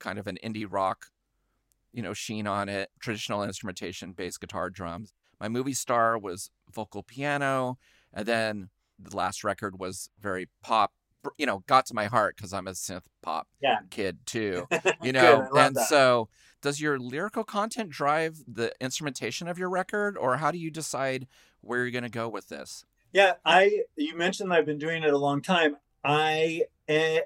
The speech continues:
Speaker 2: I get so bored with doing the same thing over and over. I think traditionally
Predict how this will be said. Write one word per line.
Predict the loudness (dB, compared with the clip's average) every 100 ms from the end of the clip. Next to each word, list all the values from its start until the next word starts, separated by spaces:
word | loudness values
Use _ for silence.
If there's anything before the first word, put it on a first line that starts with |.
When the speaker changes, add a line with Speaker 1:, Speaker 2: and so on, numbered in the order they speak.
| 0
Speaker 2:
I |
get | 2 2 0
so | -2 6 6 6
bored | 2 2 4 6 6 4 -6 -12 -16 _ _
with | -4 -2
doing | -2 -2
the | 0
same | 2 0 0
thing | 0
over | 2 2
and | 4
over. | 2 2
I | -4
think | -6 -8
traditionally | -6 0 2 0 -2 0 2 2